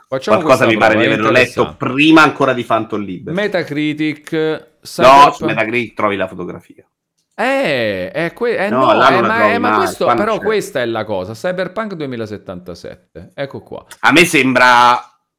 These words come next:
Speaker 2: a livello di risorse, invece non così semplice come dici tu. Cioè,
Speaker 1: No.
Speaker 2: prendere una persona, rimetterla a recensire il gioco,
Speaker 1: Eh,
Speaker 2: rifargli
Speaker 1: beh, ma è una
Speaker 2: fare
Speaker 1: recensione in più, eh, non è che fai... Cioè, che
Speaker 2: Eh,
Speaker 1: chissà che
Speaker 2: soldi,
Speaker 1: cosa.
Speaker 2: oh, soldi e tempo.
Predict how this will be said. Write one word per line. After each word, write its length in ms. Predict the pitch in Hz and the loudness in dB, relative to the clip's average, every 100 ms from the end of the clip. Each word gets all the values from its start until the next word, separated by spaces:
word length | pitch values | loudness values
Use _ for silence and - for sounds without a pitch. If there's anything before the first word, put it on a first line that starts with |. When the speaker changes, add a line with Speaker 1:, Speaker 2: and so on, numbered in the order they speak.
| _ | _
Speaker 2:
a 120 | 117 | -4
livello 580 | 117 117 117 135 143 143 | -4 -6 -4 -2 0 -2
di 140 | 123 | -2
risorse, 680 | 120 117 123 123 123 - 123 | -6 -6 -2 -2 -4 -6 -4
invece 480 | 117 107 98 101 104 | -2 -4 -6 -10 -8
non 220 | 95 95 | -8 -10
così 240 | - 92 | -12 -18
semplice 520 | 90 - 85 85 87 87 | -18 -18 -18 -18 -20 -18
come 160 | 80 | -18
dici 220 | 69 - | -18 -20
tu. 180 | _ - _ _ _ | _ -20 _ _ _
Cioè, 160 | - 92 | -16 -12
Speaker 1:
No. 100 | 87 | -10
Speaker 2:
prendere 340 | 98 101 98 | -8 -8 -8
una 140 | 92 101 | -6 -6
persona, 440 | 95 73 110 107 | -8 -10 -8 -6
rimetterla 520 | 104 104 101 - 104 | -6 -6 -8 -8 -6
a 20 | |
recensire 560 | 101 101 101 98 - 104 | -6 -8 -10 -12 -10 -8
il 80 | 101 | -6
gioco, 840 | 147 151 104 98 101 101 98 98 | 0 0 0 -4 -4 -4 -4 -4
Speaker 1:
Eh, 100 | 98 | -4
Speaker 2:
rifargli 220 | 113 107 107 | -4 -2 -4
Speaker 1:
beh, 40 | |
ma 140 | 107 | -4
è 20 | 120 | -2
una 100 | 110 | 0
Speaker 2:
fare 120 | 131 | -2
Speaker 1:
recensione 580 | 123 131 123 - 135 127 | -4 -6 -6 -8 -6 -6
in 120 | 117 | -10
più, 340 | 131 151 73 | -8 -8 -8
eh, 220 | 87 90 | -10 -12
non 160 | 82 87 | -12 -8
è 180 | 110 90 | -8 -6
che 160 | 90 | -10
fai... 840 | 85 90 82 85 85 85 82 82 80 | -10 -12 -10 -10 -10 -10 -10 -12 -12
Cioè, 180 | - 90 | -12 -4
che 80 | - | -4
Speaker 2:
Eh, 100 | - | -4
Speaker 1:
chissà 160 | 87 | -8
che 60 | 90 | -2
Speaker 2:
soldi, 380 | 87 - 92 147 | 0 0 0 -4
Speaker 1:
cosa. 140 | 120 | -6
Speaker 2:
oh, 80 | - | -6
soldi 320 | _ 110 113 104 | _ -8 -6 -8
e 80 | - | -4
tempo. 560 | 165 - - 107 - | -4 -4 -10 -14 -14